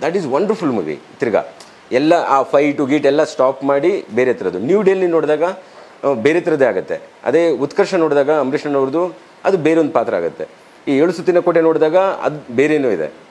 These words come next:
ಓಕೆ, ಎಲ್ಲ ಮಾಡಿ ಕೊನೆಗೆ ನಾವು ದೊಡ್ಡ ಮನೆ ಹುಡುಗಲ್ಲಿ ಅಂಬರೀಷ್ ಅಣ್ಣಂಗೆ ಶಾರ್ಟ್ ಇಡೋ ಮಟ್ಟಿಗೆ, ಅಂದ್ರೆ ಅವ್ರಿಗೂ action cut ಹೇಳ್ತೀವಿ ಅನ್ನೋ ಥರದ್ದಾದಾಗ ನನಗೆ ತುಂಬ ಖುಷಿ ಇತ್ತು. ಮತ್ತು ಆ, ಆ, ಆ, ಅದೊಂದು ಬೇರೆ experience, ಅವ್ರ ಜೊತೆ ಕೆಲಸ ಮಾಡೋದೇ ಬೇರೆ experience ಅದು.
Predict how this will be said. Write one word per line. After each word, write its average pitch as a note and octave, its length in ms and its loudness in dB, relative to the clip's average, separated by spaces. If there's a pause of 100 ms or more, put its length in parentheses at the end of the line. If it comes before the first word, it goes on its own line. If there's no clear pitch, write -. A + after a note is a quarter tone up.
ಓಕೆ, A#2+ 300 -2 (100)
ಎಲ್ಲ F3+ 320 0
ಮಾಡಿ F#3 360 0
ಕೊನೆಗೆ F#3 260 0
ನಾವು E3+ 180 0
ದೊಡ್ಡ B2+ 300 -4
ಮನೆ F3 120 2
ಹುಡುಗಲ್ಲಿ F3 460 0
ಅಂಬರೀಷ್ C#3+ 300 -6
ಅಣ್ಣಂಗೆ E3+ 400 -4
ಶಾರ್ಟ್ D3 280 0
ಇಡೋ E3+ 100 2
ಮಟ್ಟಿಗೆ, D3 400 -2 (280)
ಅಂದ್ರೆ C3+ 400 -2 (540)
ಅವ್ರಿಗೂ F3+ 340 4
action D#3+ 480 -2
cut D#3+ 220 0
ಹೇಳ್ತೀವಿ E3 800 2
ಅನ್ನೋ C3+ 200 -2
ಥರದ್ದಾದಾಗ A2+ 600 0 (720)
ನನಗೆ G3 840 4
ತುಂಬ E3+ 220 -2
ಖುಷಿ C#3+ 300 -2
ಇತ್ತು. C3 160 -2
ಮತ್ತು B2 580 0
ಆ, A2 40 -2
ಆ, G#2 440 -2 (300)
ಆ, G2 180 -2
ಅದೊಂದು A#2 240 -2
ಬೇರೆ C#3 340 2
experience, C3+ 420 -4
ಅವ್ರ F#2+ 120 0
ಜೊತೆ G2 160 -4
ಕೆಲಸ G#2 200 -6
ಮಾಡೋದೇ B2+ 280 0
ಬೇರೆ A2+ 280 0
experience G2 440 -6
ಅದು. E2 160 -10